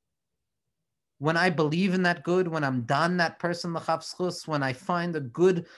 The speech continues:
possible rationale for why they behave that way,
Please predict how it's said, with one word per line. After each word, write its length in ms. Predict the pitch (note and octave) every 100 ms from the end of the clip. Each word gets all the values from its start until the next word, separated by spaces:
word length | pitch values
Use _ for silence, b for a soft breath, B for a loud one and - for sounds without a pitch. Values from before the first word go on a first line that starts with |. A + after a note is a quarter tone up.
| B -
possible 600 | - E3+ - F#3 E3 D#3
rationale 640 | D3+ D3 - D3 D3+ D#3+
for 160 | D#3+ D3
why 200 | C#3 D#3
they 140 | D3+
behave 340 | B2+ C3 D3 D3
that 180 | E3+
way, 320 | F#3 G3+ A#3